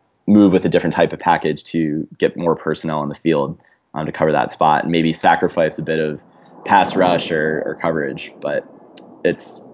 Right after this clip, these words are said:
it's definitely something we're likely to face at least one team down the stretch that has a dominant tight end again. So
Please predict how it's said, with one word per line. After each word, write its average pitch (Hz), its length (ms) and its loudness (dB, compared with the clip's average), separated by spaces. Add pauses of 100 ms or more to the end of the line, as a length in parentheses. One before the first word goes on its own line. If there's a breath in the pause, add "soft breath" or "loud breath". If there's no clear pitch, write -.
(120)
it's - 140 -14
definitely 107 320 2
something 98 320 0
we're 87 80 0
likely 95 320 2
to 95 60 2
face 92 420 0
at 80 80 -4
least 87 240 -6
one 90 220 -4
team 90 260 -6
down 82 160 -4
the 78 60 -10
stretch 85 480 -2
that 78 200 -2 (540 loud breath)
has 87 240 2
a 85 60 -2
dominant 80 420 -2
tight 80 180 0
end 82 200 -2
again. 67 260 -12 (380)
So - 400 -4